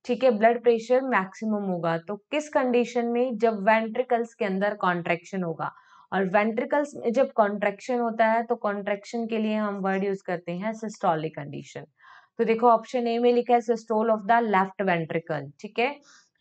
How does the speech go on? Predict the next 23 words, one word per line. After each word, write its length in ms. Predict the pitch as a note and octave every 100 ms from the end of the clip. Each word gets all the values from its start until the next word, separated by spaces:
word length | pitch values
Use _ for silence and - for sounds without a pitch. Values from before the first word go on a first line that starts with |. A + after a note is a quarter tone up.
| _ _ -
तो 140 | F#3+
ऑप्शन 300 | F#3+ B3 A#3+
ए 100 | A#3
आ 140 | A#3+ A3+
गया। 180 | A#3
डायस्टोलिक, 680 | G#3+ G3 G#3 A3 B3+ A#3+ B3+ B3+
र-, 420 | G#3+ G3 F#3+ F#3
रिलैक्स 400 | F#3+ G3+ G#3+ -
कंडीशन 460 | A#3+ A#3 A#3 A#3+ A#3+
में 160 | A#3
नहीं 200 | A#3 A#3
होगा, 400 | A3+ G#3 G#3 A3+ -
एट्रियम 460 | F#3+ F#3+ F#3+ B3 B3
में 140 | B3
कॉन्ट्रैक्शन 640 | B3 G#3+ G#3+ A3 G#3+ A#3+ A3+
नहीं, 280 | A3+ A#3+
वेंट्रिकल 600 | G#3 F#3 G3 A3 A3+ B3
के 140 | A#3+ A#3
अंदर 320 | G3 F#3+ A3
कॉन्ट्रैक्शन 760 | G#3+ G3 F3+ F#3 F#3 - A3+ G#3
होगा, 360 | G3 G3 A#3+ - _ _ _
ठीक 220 | B3 B3
है, 160 | B3+